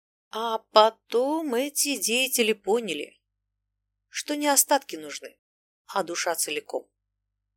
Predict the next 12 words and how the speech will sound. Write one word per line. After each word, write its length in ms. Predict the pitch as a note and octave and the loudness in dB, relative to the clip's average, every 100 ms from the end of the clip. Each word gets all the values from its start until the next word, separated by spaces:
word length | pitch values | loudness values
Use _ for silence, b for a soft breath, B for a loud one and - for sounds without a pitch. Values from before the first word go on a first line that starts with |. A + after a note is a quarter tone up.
| _ _ _ | _ _ _
Чтобы 340 | - G#3+ A3+ | -6 -2 0
она 160 | B3 C4 | 0 -2
смогла 400 | C4+ B3+ B3+ C4+ | -2 -2 2 2
вобрать 460 | A#3 F#3+ C4 C4+ - | 2 0 -2 -2 -6
и 80 | |
живую 460 | A3+ G3 F#3 A3+ G#3 | -4 -4 -4 -6 0
силу 400 | - A3 G#3 G3+ | 0 0 -4 -6
мира. 420 | F#3+ E3 C3+ - _ _ _ _ _ _ _ _ _ _ _ _ _ _ | -6 -8 -8 -10 _ _ _ _ _ _ _ _ _ _ _ _ _ _
И 100 | E3 | -10
живая 460 | D3 D3+ C#3 C#3+ D3 | -8 -8 -6 -4 -4
вытеснила 600 | D3+ D#3+ E3 - G3+ A3 | -6 -4 -4 -4 -6 -10
мёртвую. 600 | B3 G#3 - - A#4+ - | -6 -6 -6 -14 -20 -20